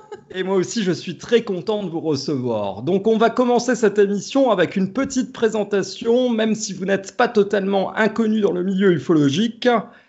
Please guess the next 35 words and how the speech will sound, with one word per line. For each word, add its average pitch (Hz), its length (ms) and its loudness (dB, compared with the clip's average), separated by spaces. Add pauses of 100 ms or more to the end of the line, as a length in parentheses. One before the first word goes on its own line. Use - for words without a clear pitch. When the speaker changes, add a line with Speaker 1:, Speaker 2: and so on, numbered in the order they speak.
(340)
Speaker 2:
À 185 180 2
l'âge 226 320 6
de 240 100 4
neuf 226 280 0
ans, 196 300 0
vous 175 300 -2
entrez 233 340 0
dans 220 140 2
le 202 260 2
petit 262 540 -2
monde 214 420 2
de 165 80 4
l'étrange 208 640 2
avec 180 460 0
une 175 120 0
première 233 360 2
observation 190 720 0
ovni 196 500 2
en 147 140 2
compagnie 220 460 2
de 185 100 6
votre 160 380 2
grand-père. 160 920 2
Racontez-nous. 139 1120 -2 (720)
Speaker 1:
Oui, 233 240 -6
c'est 208 200 -12
tout 240 200 -14
à 233 60 -10
fait 208 200 -12
ça. 240 760 -8
Euh, 156 500 -2
oui, 160 240 2
j'avais 175 280 2
neuf 156 280 0
ans. - 180 -8